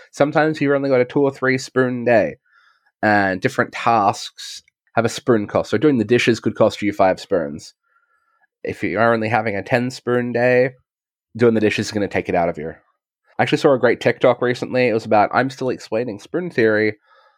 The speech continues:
but also everyone knows what a bones or no bones day is." And it's this, <laughs> it's a very similar concept. And then someone has adapted this, the spoon theory,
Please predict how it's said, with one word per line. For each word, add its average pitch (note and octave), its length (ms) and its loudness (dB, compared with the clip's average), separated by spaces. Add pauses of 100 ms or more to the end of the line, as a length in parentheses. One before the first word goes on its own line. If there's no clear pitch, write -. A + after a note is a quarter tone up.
(680)
but B2+ 140 4
also B2 240 4
everyone A#2 380 2
knows G#2+ 240 0
what A2+ 80 2
a G2+ 40 0
bones G2+ 420 -4
or G2 100 0
no F#2 200 -2
bones G2+ 380 -4
day G#2 220 0
is." G#2 400 -2 (580)
And B2 100 2
it's - 180 -6
this, - 300 -2
<laughs> - 0 -
it's D#3+ 140 2
a D3 60 2
very C#3 240 2
similar A2 440 0
concept. E2+ 560 -8 (1040)
And A#2 220 2
then A2+ 320 4
someone D#3 280 0
has C#3+ 120 -2
adapted C3 640 -4
this, - 360 -6
the G#2 140 0
spoon E3+ 400 -2
theory, G2 600 0